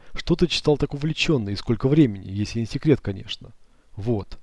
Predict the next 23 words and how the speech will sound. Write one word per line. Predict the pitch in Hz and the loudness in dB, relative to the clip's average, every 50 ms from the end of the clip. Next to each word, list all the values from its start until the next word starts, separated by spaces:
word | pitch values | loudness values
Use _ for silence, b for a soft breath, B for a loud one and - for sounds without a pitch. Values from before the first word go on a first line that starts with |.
| - _ - - | -18 _ -20 -20
сказал | - - - 107 98 104 101 101 | -10 -4 -2 0 2 4 2 2
я | 90 92 98 - - - - - b b b b b b b b | 0 -2 -4 -4 -6 -10 -18 -20 b b b b b b b b
и | - 117 | -6 -2
протянул | - 123 117 - 117 113 113 113 | -2 -2 -2 0 -2 0 0 2
маме | 107 110 110 101 104 113 | 2 2 2 2 2 -2
книгу. | - - 135 127 104 92 - - - - - _ - - _ _ _ _ _ _ _ - | -4 -2 -2 -2 -2 -4 -6 -14 -20 -20 -20 _ -20 -20 _ _ _ _ _ _ _ -4
Она | - 104 107 101 | 0 0 0 0
прочла | - - 101 - - - 104 104 101 | 0 -4 -4 -2 -4 -2 0 0 -2
вслух | 98 - - - 113 113 98 - - | -2 -4 -6 -4 -4 -4 -4 -6 -8
ее | 110 110 110 110 | -2 0 0 0
название. | 104 117 120 123 127 123 107 95 98 - - - - - - _ _ _ _ _ _ _ _ - | 0 0 -2 0 -2 -2 -4 -4 -8 -14 -16 -18 -20 -20 -20 _ _ _ _ _ _ _ _ -14
«Возрожден | - 98 104 104 104 104 104 98 98 117 110 104 | -4 -2 0 2 2 2 2 0 0 0 0 0
ли | 101 101 | 0 -2
мистицизм?» | 104 107 107 - - 123 - - - 135 113 87 - - - - - - - - _ - _ _ _ - - - | -2 -4 -4 -4 -4 -4 -4 -2 0 0 0 0 -4 -12 -18 -20 -20 -20 -20 -20 _ -20 _ _ _ -20 -4 2
Павел | 117 117 104 104 104 | 2 2 4 2 -2
Семенович | 92 - - 104 104 104 104 101 98 95 95 98 | -4 -6 -6 -4 -2 -2 -2 -4 -6 -8 -10 -6
Гуревич. | 98 113 117 113 113 98 - - - - - - - - - _ _ - _ _ _ _ _ _ _ _ _ _ _ _ - - | -2 -2 0 2 0 0 -2 -6 -10 -10 -10 -10 -12 -20 -20 _ _ -20 _ _ _ _ _ _ _ _ _ _ _ _ -12 0
«Ты | - 120 123 | 4 4 4
уже | 123 120 107 117 | 4 4 2 0
читал | 117 - - 113 - 170 185 202 202 | -2 -2 -4 2 4 4 6 6 6
ее?» — | 175 143 117 110 | 4 4 2 0
спросил | - - - 110 - - 117 107 | -2 -4 -4 -4 0 0 0 0
я, | 101 101 101 92 - - - | 2 2 0 0 0 -6 -12